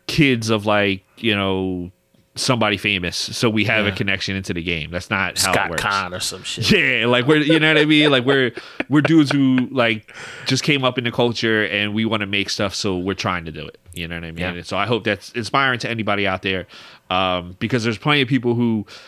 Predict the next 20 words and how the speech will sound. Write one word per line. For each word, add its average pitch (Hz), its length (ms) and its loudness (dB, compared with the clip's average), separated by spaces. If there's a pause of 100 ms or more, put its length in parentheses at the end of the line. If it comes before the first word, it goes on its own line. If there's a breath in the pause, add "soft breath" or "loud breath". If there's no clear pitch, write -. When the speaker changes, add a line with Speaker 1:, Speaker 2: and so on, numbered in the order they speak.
(140 loud breath)
Speaker 1:
were 120 120 0
in 127 200 0
those 120 240 2
situations 107 560 -4
who 127 80 0
do, 117 260 2
who 123 240 0
inspired 104 580 0 (380 loud breath)
me 143 340 2
and 127 80 -2
you 170 180 4
to 110 280 -4 (220)
do 113 160 0
this 95 140 -4
kind 82 200 -8
of 76 60 -16
thing. 80 240 -12
So, 90 400 -2 (600 loud breath)
Speaker 2:
Yeah. 127 360 0
Speaker 1:
um, 123 260 -4